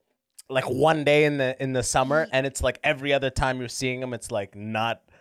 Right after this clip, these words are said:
Speaker 1: a situation where it's looking like they're,
Speaker 2: Yeah.
Speaker 1: you know what I
Speaker 2: I
Speaker 1: mean?
Speaker 2: mean, like, y-, as far as I remember being a kid and seeing, like,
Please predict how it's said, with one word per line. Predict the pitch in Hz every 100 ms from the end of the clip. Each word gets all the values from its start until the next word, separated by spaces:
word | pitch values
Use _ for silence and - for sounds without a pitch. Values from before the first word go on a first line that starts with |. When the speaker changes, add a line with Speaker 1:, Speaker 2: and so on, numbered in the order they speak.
| _
Speaker 1:
a | 113
situation | - 123 117 110 110 123 113
where | 107 101
it's | - 110
looking | 104 113
like | 101 95 87 _ _
they're, | - 107 143
Speaker 2:
Yeah. | 170 123
Speaker 1:
you | 131
know | 143
what | 135
I |
Speaker 2:
I | -
Speaker 1:
mean? | 453
Speaker 2:
mean, | 440 427
like, | 403 370 339 - - _ _ _ _ _ _ _
y-, | 240 226 185 _ -
as | 269 -
far | - 349 359
as | 339 233
I | 214 202
remember | 202 190 180 165 143 107 110 - _ _ 185 _ _ _ _ 156
being | 190 175
a |
kid | 156 185 147 113 123 _
and | 190 180
seeing, | - 175 160 160 156
like, | 151 147 135 - -